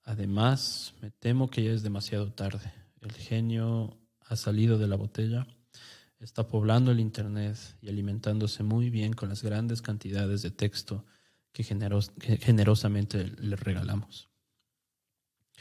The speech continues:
Necesitamos curar a la sociedad, generar discusiones sanas, educarnos digitalmente y mantener, man-, y mantenernos aprendiendo constantemente.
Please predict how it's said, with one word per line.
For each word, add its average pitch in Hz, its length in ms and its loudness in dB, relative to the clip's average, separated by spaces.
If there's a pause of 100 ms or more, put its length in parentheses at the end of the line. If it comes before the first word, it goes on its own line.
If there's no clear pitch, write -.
(420)
Necesitamos 120 580 2
curar 107 320 4
a 113 60 6
la 113 100 2
sociedad, 110 560 -2 (320)
generar 104 380 -2
discusiones 101 540 -4
sanas, 117 720 0
educarnos 113 760 2
digitalmente 110 880 -4 (440)
y 110 140 -18
mantener, 107 800 -2
man-, 107 340 -6
y 107 260 -4
mantenernos 117 640 4
aprendiendo 104 540 -4
constantemente. 101 840 -10